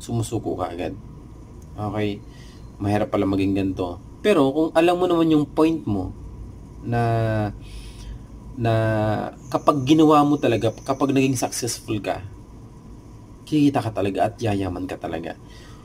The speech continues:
Hindi usapan dito ang matalino ka. Okay? Hindi usapan dito kung ano kang, anong level mo sa,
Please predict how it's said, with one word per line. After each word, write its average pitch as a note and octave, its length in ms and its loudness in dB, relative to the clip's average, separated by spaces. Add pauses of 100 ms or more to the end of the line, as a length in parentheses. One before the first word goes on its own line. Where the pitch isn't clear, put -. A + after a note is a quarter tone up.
(420)
Hindi C#3 320 4
usapan C3+ 600 2
dito A#2 400 -2
ang A2 160 0
matalino G#2 560 0
ka. G#2 240 -4 (580)
Okay? G2 300 -4 (260)
Hindi A#2+ 220 2
usapan A#2 480 0
dito A2 240 0
kung A2+ 240 0
ano G#2+ 160 2
kang, G2+ 480 0
anong A2 240 4
level G#2 320 2
mo - 20 0
sa, G2+ 460 0